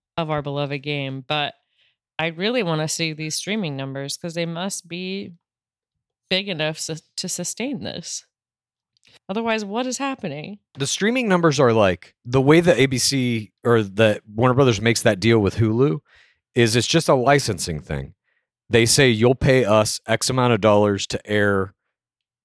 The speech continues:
Speaker 2: you know, I don't know how long their deal is. It's probably like a three-season deal. So it's like, "Hulu, you will pay us X amount of dollars. You can show Bachelor the day after for the next three seasons." And those are,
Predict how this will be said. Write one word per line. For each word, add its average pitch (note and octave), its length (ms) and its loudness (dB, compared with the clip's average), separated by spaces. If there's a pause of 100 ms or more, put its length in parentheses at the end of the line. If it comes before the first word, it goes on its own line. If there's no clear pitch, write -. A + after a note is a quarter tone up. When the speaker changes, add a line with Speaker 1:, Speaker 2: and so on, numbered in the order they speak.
Speaker 2:
you G#2 140 -2
know, E2+ 320 0
I G#2 120 0
don't G#2+ 140 2
know G2+ 100 4
how G#2 160 4
long G2+ 200 2
their F#2+ 120 2
deal F#2 240 2
is. E2 120 -2
It's - 100 -14
probably G#2 180 4
like F#2 100 2
a E2+ 60 -2
three-season F#2 640 -2
deal. E2 340 -2 (260)
So G#2 140 -4
it's F#2 120 -4
like, F#2 160 -2 (120)
"Hulu, B2+ 400 2
you A2+ 140 2
will B2 100 2
pay A2+ 240 2
us G#2 360 2
X A2 200 0
amount A2 220 0
of F2 80 -4
dollars. G#2+ 480 4
You G#2+ 120 0
can G2+ 180 -6
show G2 520 2 (260)
Bachelor A2 640 0
the F#2+ 120 -6
day G2+ 280 2
after G2 520 0 (280)
for F#2 220 -2
the F#2+ 80 -4
next F#2 260 -2
three F2+ 220 -6
seasons." C#2+ 500 -8
And F#2 160 -6
those G#2+ 200 0
are, F2+ 240 -6